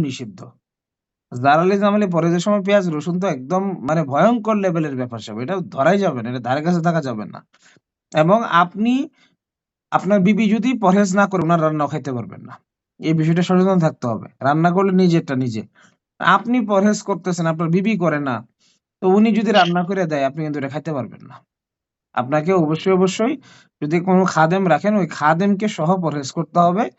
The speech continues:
then আপনি এটা পরহেজের একটা সঠিক মানদণ্ড আসে। তো সুযোগ তো করে দিলাম, শাক সবজি ভাজি এগুলা খাইতে পারবেন। অনেকে আছে এরকম গোস্ত টোস্ত খায় না, শাক সবজির বিষয়গুলোর উপর নির্ভরশীল থাক-, থেকে পরহেজ করে,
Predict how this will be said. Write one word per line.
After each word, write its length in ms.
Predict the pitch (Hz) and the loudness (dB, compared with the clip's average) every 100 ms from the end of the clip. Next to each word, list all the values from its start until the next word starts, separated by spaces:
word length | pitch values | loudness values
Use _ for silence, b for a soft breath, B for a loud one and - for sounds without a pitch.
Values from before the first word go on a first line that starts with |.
| b b b - | b b b -8
then 200 | 156 220 202 | 0 2 2
আপনি 280 | 165 151 127 - _ _ _ _ - | 0 -4 -6 -8 _ _ _ _ -6
এটা 160 | 151 | -6
পরহেজের 480 | 127 135 131 135 139 | -2 -2 -2 -2 -4
একটা 160 | 127 135 | -4 -8
সঠিক 340 | - 143 147 | -6 -6 -4
মানদণ্ড 440 | 143 143 143 131 120 | -2 -2 0 0 0
আসে। 280 | - - - _ _ _ _ _ _ | -2 -6 -14 _ _ _ _ _ _
তো 40 | 185 | -2
সুযোগ 260 | 208 226 214 | 0 2 0
তো 60 | 240 | -2
করে 200 | 208 214 | 2 2
দিলাম, 280 | 185 175 160 170 _ _ _ - | 4 2 0 -4 _ _ _ -8
শাক 300 | - 190 185 - | 2 4 4 0
সবজি 360 | - 160 151 170 | -6 -4 -2 -2
ভাজি 380 | 139 147 147 156 180 - | -2 -4 -4 -6 -8 -10
এগুলা 260 | 151 156 156 | -4 0 0
খাইতে 280 | 160 156 170 | -2 -4 -2
পারবেন। 340 | 143 131 147 175 _ _ _ _ _ 139 | -2 -4 -6 -8 _ _ _ _ _ -2
অনেকে 360 | 160 202 208 208 | 2 2 4 4
আছে 200 | 160 175 | 2 0
এরকম 260 | 170 160 151 | -4 -4 -6
গোস্ত 240 | 156 - 175 | -6 -6 -6
টোস্ত 220 | 160 - | -6 -6
খায় 220 | 165 156 147 | -6 -4 -4
না, 60 | |
শাক 220 | 143 156 151 | -2 -4 -4
সবজির 360 | 170 147 156 | -6 -4 -4
বিষয়গুলোর 500 | 139 135 147 156 156 | -4 -4 -2 -2 -2
উপর 120 | 139 | -2
নির্ভরশীল 500 | 151 139 143 135 151 | -4 -4 -4 -4 -4
থাক-, 280 | 139 147 127 - | -2 -4 -4 -6
থেকে 160 | 160 | -4
পরহেজ 320 | 135 139 151 139 | -2 -4 -4 -6
করে, 220 | 143 131 | -6 -6